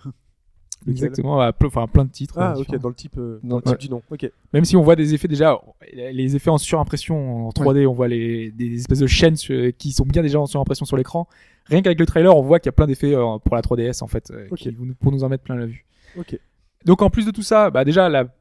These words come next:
Speaker 2: toujours avec, euh, Keiji Inafune, on avait, euh, euh, Manami Matsuna-, euh, Matsumae qui, euh, fait les musiques de Mega Man
Speaker 3: Ouais.
Speaker 2: depuis longtemps, qui est venu nous performer quelques musiques justement de Mega Man, de Mighty Number Nine, et parce que c'était, c'est comme ça, le,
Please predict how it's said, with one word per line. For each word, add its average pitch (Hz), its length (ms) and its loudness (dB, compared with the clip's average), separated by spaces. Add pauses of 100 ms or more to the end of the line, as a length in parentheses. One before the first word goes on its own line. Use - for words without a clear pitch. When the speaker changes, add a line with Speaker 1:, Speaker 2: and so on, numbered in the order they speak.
(120)
Speaker 2:
toujours 185 220 4
avec, 143 160 4
euh, 131 120 6
Keiji 139 280 0
Inafune, 147 500 -2
on 120 220 -6
avait, 135 320 -4
euh, 120 520 -2
euh, 120 40 2
Manami 151 340 2
Matsuna-, 143 400 -4
euh, 123 300 -6
Matsumae 139 1120 -6 (180)
qui, 139 240 2
euh, 123 220 2
fait 202 220 0
les 170 100 0
musiques 156 420 -6 (160)
de 143 60 -2
Mega 131 220 -2
Man 214 280 -4 (160)
Speaker 3:
Ouais. 123 100 -10 (140)
Speaker 2:
depuis 135 180 -4
longtemps, 175 400 0
qui 131 100 -12
est 123 40 -6
venu 139 200 -4
nous 139 220 -2
performer 131 420 0
quelques 127 360 -4
musiques 131 420 -4
justement 120 320 -8
de 127 80 -6
Mega 127 220 -4
Man, 151 260 -6 (320)
de 135 80 2
Mighty 131 320 -2
Number 123 200 -2
Nine, 156 280 -4
et 127 200 -8 (220)
parce - 100 -8
que 135 120 0
c'était, 147 400 4
c'est 160 100 0
comme 170 140 0
ça, 160 240 2
le, 127 160 -2